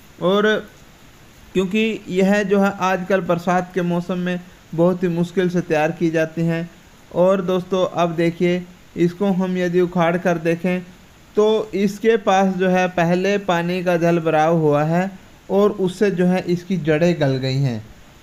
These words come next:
इसका main कारण क्या है, इसके आसपास पानी खड़ा हुआ दोस्तों बरसात में, जिससे इसकी जड़ें गल चुकी हैं। और इसका दूसरा कारण क्या होता है सूखने का दोस्तों, जब हमारी बेल पूरी तरीके से तैयार होने के बाद भी सूख जाती है,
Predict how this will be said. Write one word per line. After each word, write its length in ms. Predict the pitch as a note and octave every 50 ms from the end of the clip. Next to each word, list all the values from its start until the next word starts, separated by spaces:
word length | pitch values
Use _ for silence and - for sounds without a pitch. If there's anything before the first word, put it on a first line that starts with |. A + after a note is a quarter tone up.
| - - - -
इसका 360 | E3+ E3+ E3+ E3+ - G#3+ G#3+ A3
main 320 | G#3 F#3 F3+ F#3 G3 G3
कारण 300 | F#3+ G3+ F#3 F#3 F#3 F#3+
क्या 160 | F3+ F#3+ E3+ E3
है, 240 | E3 F3 F#3 G3 G3 G3 - - - - -
इसके 380 | - F3+ F3 F3+ - G3+ G3 F3+
आसपास 720 | - - D#3 E3 F3 F3+ F3 - - F3+ F3+ F3+ F3 - -
पानी 280 | E3+ E3+ F3 F#3 F#3+
खड़ा 240 | F#3+ F#3+ F#3 F3 F3+
हुआ 240 | F3+ F3 F3 E3+ F3
दोस्तों 380 | E3+ E3+ F3 F3 F3 - F#3+ D#3+
बरसात 440 | E3 D#3+ E3 - F3+ F3 F3 F3 F#3
में, 220 | F3+ F#3 F#3+ G3 F#3+ - - - - - -
जिससे 320 | F3+ E3+ F3 F3 - G#3+ G3+
इसकी 400 | G#3 F#3+ F#3 F3 - - F#3+ F3
जड़ें 420 | D#3+ E3+ D#3+ D#3+ E3+ F3 E3 D3+
गल 160 | D#3 D#3 D3
चुकी 320 | C#3+ - D#3+ D3 D#3 D3+ D#3
हैं। 280 | E3 D3 C3 A2 - - - - - - - - - - -
और 260 | F#3+ F#3+ G#3+ A3+ A3
इसका 320 | - F3+ G#3+ G3+ G#3 A#3+ A#3
दूसरा 480 | G3+ F3+ G3 G3+ G3+ G3+ A3 G#3+ A3 A#3
कारण 360 | A#3 A#3 G3+ G3 G3+ G3+ G#3
क्या 160 | G3+ G#3+ F#3+ G3
होता 300 | F#3+ F#3 F3+ F#3 F3+ F3+
है 160 | F3+ F3+ F3+ F3+
सूखने 360 | F3+ F3 F3 F#3 F3 F3 F3
का 120 | E3+ F3 F3
दोस्तों, 320 | E3+ F3 E3+ E3+ F3+ F3
जब 200 | E3 F3+ F3+ F#3
हमारी 440 | F#3 F3 E3+ E3 E3 E3 F3+ F3+ F3+ F3+ - - - - - - D#3+
बेल 260 | D#3 E3+ F3+ F#3 F3+
पूरी 240 | F3 F3+ F3+ F3+ F3+ F3
तरीके 320 | F3+ F3 F3 E3+ E3+ F3+
से 120 | G#3+ F#3+ F3
तैयार 320 | F3 F3 E3 E3 F3 F3+
होने 260 | F3+ E3+ D#3+ E3 E3
के 120 | E3 F3 E3
बाद 240 | D#3+ E3 E3 D#3+ D#3+
भी 140 | E3 E3 E3
सूख 280 | E3 F3+ E3 E3 E3+
जाती 340 | D#3+ E3 D#3 D#3 - F#3 E3+
है, 220 | E3+ E3+ E3+ F#3+